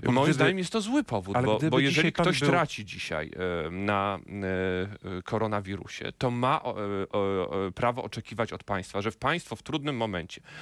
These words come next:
Speaker 2: temu, który przez lata płacił podatki, zatrudnia legalnie pracowników, e, wypłaca im, e, pensje i chce utrzymać firmę,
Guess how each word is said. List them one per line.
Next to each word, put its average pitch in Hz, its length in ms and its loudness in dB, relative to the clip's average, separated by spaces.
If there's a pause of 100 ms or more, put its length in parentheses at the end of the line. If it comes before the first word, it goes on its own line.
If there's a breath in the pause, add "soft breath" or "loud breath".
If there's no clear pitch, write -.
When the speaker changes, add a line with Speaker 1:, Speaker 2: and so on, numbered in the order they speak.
(160 loud breath)
Speaker 2:
temu, 190 300 2
który 139 320 -4
przez 113 220 -4
lata 127 300 2
płacił 110 320 -6
podatki, 92 500 -6
zatrudnia 123 520 -2
legalnie 120 400 -2
pracowników, 92 640 -8 (340 loud breath)
e, 107 240 2
wypłaca 107 500 -2
im, 160 200 -4
e, 117 200 0
pensje 92 360 -4
i 131 60 -6
chce - 220 -2
utrzymać 104 400 -4
firmę, 107 260 -6